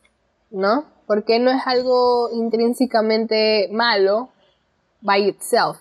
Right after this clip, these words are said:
por, por eso mismo. Porque, por ejemplo, supongamos que yo ando de novia con alguien, ¿no? Tengo un novio.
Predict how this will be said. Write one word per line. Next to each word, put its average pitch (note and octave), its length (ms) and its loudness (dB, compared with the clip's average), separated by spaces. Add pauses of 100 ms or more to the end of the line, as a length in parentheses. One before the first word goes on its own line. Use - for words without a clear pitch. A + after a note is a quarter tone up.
por, F#3+ 160 0 (300)
por F#3+ 140 2
eso G3 200 -2
mismo. F#3+ 420 -6 (760)
Porque, C4+ 260 0
por D4+ 140 2
ejemplo, D#4 380 0
supongamos D4+ 680 -2 (100)
que C#4+ 340 0 (1040)
yo B3+ 160 0 (220)
ando C4+ 260 0
de C4+ 100 0
novia B3 360 0
con A3+ 200 -4
alguien, E3+ 480 -4 (360)
¿no? G#3+ 400 -4 (240)
Tengo G3+ 160 -2
un A3 120 0
novio. - 380 -6